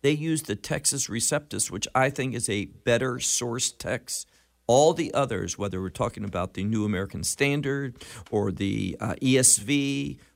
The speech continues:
or the N S A B, whatever those other ones, they use Nestle Aland, and I think that is an inferior text. And what we find is many of the, the verses, things are, are limited. I was sharing, uh,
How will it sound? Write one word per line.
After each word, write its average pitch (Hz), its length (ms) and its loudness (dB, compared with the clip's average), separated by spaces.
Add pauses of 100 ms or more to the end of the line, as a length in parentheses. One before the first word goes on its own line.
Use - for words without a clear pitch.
or 110 240 2
the 101 340 -4
N 135 120 0
S 131 160 0
A 120 140 0
B, 143 280 4
whatever 151 720 -2
those 143 280 2
other 120 220 0
ones, 101 360 -4 (140)
they 127 180 4
use 151 500 -2
Nestle 127 640 -2
Aland, 110 500 -2 (320)
and 107 80 2
I 110 100 2
think 110 200 -2
that 107 160 0
is 101 200 -2
an 101 120 -4
inferior 120 640 -2
text. - 440 0
And 117 160 0
what 113 140 -2
we 117 100 0
find 147 340 0
is 107 160 -2 (280)
many 180 580 2
of 156 220 0
the, 131 380 2
the 110 140 0
verses, 147 800 0 (840)
things 165 360 4
are, 117 300 4
are 113 180 2
limited. 135 640 -2 (460)
I 104 80 0
was 98 320 2
sharing, 123 460 4
uh, 95 240 0